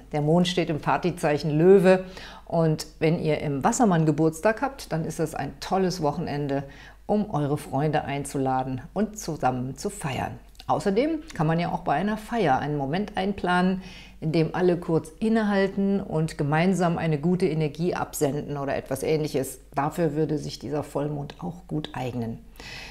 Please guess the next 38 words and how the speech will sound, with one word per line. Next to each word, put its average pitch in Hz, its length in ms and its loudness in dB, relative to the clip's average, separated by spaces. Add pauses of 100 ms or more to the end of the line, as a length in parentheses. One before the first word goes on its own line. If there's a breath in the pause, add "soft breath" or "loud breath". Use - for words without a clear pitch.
(160 loud breath)
Ich - 100 -14
bin 185 140 8
sehr 220 180 12
gespannt, 226 560 8
wie 196 140 2
sich 185 160 -2
dann 196 200 4
der 175 140 6
Zusammenschluss 202 960 2
von 175 480 -2
Lilith, 202 680 4
Chiron 185 500 0
und 160 260 -2
Venus 190 480 4
zeigen 135 400 0
wird. - 320 -12 (540 loud breath)
Astrologisch 180 720 2
weist 254 240 2
das 247 100 2
darauf 214 300 4
hin, 220 180 2
dass 214 160 -2
wir 190 80 0
eine 175 160 0
liebevolle 208 640 -2
Aufmerksamkeit 214 1120 0
oder 165 220 0
Zuwendung 202 580 2
für 185 200 -2
die 175 200 0
Evolutionsagenten, 165 1120 0
Schamaninnen, 170 880 2
Heiler 175 400 4
und 160 180 -2
Hexen 180 360 -2
unter 151 260 0
uns 151 180 -2
empfinden. - 540 -2